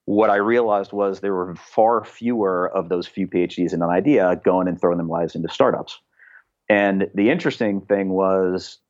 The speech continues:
one of the observations I had from R P E was, well, you take a talented individual who wants to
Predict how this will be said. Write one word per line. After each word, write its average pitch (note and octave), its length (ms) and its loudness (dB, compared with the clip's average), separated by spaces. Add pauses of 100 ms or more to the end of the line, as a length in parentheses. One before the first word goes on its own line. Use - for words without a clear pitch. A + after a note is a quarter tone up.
(180)
one G2 200 2
of A2+ 60 0
the G2+ 80 4
observations F#2+ 500 0
I F2+ 100 0
had F#2+ 180 0
from F2+ 100 -4
R F2 100 0
P - 160 -4
E D#3 160 4
was, F#2+ 220 0
well, G2+ 240 0 (400)
you B2 80 -2
take G#3+ 160 4
a - 40 2
talented D3 480 -2
individual G#2+ 800 -2 (140)
who A#2 100 -2
wants A2+ 400 -2
to G2 240 0